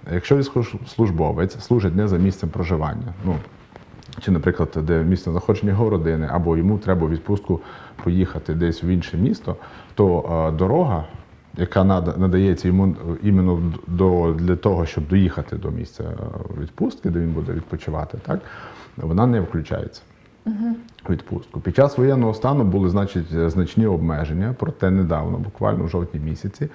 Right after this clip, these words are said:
Speaker 1: уряд дозволив іти військовослужбовцям до, до десяти днів у відпустку. Тобто це рахується і добровольці Т Р О, і діючі військо-, військовослужбовці до десяти днів <clears throat> відпустку без урахування часу,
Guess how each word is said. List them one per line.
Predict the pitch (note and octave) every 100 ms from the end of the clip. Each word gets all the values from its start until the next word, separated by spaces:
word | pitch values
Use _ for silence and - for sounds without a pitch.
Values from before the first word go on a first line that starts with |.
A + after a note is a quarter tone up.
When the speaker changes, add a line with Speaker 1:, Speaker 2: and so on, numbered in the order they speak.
| - - - -
Speaker 1:
уряд | G2+ A#2 G#2+
дозволив | G2+ F2 D#2+ D2+ F2+ -
іти | F2+ G2 F#2+
військовослужбовцям | E2 - E2 - D2+ D#2+ E2 E2 A#2+ D#3+ D3 - - E2+
до, | D2 E2 E2+
до | F2 F#2+
десяти | E2 D#2 D#2+ -
днів | D#2 D2+ D#2 F2 F3 - - -
у | G2 F2+
відпустку. | F2 - D#2 - - A#2+ F3 - _ - _ - - - - -
Тобто | F2+ D#2+
це | D#2 -
рахується | E2+ - E2 -
і |
добровольці | C#2 D#2+ E2 B2+ D3+ E3
Т | -
Р | C#3+
О, | C#3 C#3+ - - - -
і | F2 E2+ D#2+
діючі | E2 A2 C#3 C3+
військо-, | B2+ B2 A#2 -
військовослужбовці | G#2+ G2+ A2 G#2 - G2 G#2 G2 -
до | F2+ G2
десяти | E2+ E2 D#2+ -
днів | D#2+ F#2 E2+ - - -
<clears throat> | D#3 B2 E2 - - - - - - -
відпустку | F#2+ F2 B2+ D3 -
без | F2+ G#2 F2+
урахування | F2 - F2 D2+ D2
часу, | - G#2+ E3 -